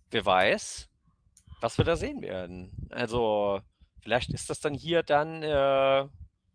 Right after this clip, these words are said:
wie sagt man denn dazu? Ist dann hier so, äh, keine Ahnung, der führende Kopf der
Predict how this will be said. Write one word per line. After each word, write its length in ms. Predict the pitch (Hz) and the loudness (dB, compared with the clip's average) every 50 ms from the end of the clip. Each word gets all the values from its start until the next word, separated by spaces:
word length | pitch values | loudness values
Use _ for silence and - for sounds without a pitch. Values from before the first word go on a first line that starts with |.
| _ _ _ _ _ _ _ _ _ _ _ _ - _ - | _ _ _ _ _ _ _ _ _ _ _ _ -20 _ -16
wie 80 | 101 | -12
sagt 220 | 92 98 151 - - | -8 -8 -8 -6 -6
man 100 | 135 113 | -6 -4
denn 160 | 110 104 98 | -4 -6 -6
dazu? 520 | 98 95 - - 104 98 95 95 95 107 - - _ _ _ _ - - - - - - - - - _ - - - - - - | -8 -10 -12 -12 -12 -10 -8 -10 -10 -12 -16 -20 _ _ _ _ -20 -20 -20 -20 -20 -20 -20 -20 -20 _ -18 -18 -14 -12 -14 -14
Ist 140 | - - - | -12 -10 -8
dann 100 | 110 101 | -8 -8
hier 180 | - 120 123 | -6 -6 -6
so, 400 | 98 104 101 95 92 92 90 - | -4 -4 -6 -6 -6 -6 -6 -6
äh, 600 | - - - 92 95 92 90 90 90 87 87 90 - - - - - - _ _ - _ _ - _ _ _ _ _ - - - - - - _ _ _ - - - _ _ _ _ _ _ - - - - - _ _ - - - - - - - - - _ _ _ _ _ - - | -6 -6 -4 -4 -4 -2 -2 -2 -2 -2 -4 -6 -8 -8 -10 -10 -12 -12 _ _ -20 _ _ -20 _ _ _ _ _ -18 -14 -14 -14 -14 -16 _ _ _ -20 -20 -20 _ _ _ _ _ _ -18 -18 -18 -18 -20 _ _ -16 -16 -16 -16 -20 -18 -18 -18 -20 _ _ _ _ _ -20 -14
keine 200 | - - 95 92 | -8 -4 -2 0
Ahnung, 400 | 101 117 120 113 104 95 90 87 | 0 2 0 -2 -4 -6 -8 -10
der 100 | 98 90 | -12 -10
führende 320 | - - 131 117 113 98 | -8 -8 -6 -6 -6 -6
Kopf 400 | - - 117 117 - - - - - | -4 -2 -2 -2 -2 -4 -6 -6 -4
der 600 | - 98 95 95 95 92 92 92 90 90 90 | -2 0 2 2 2 4 2 2 2 0 -2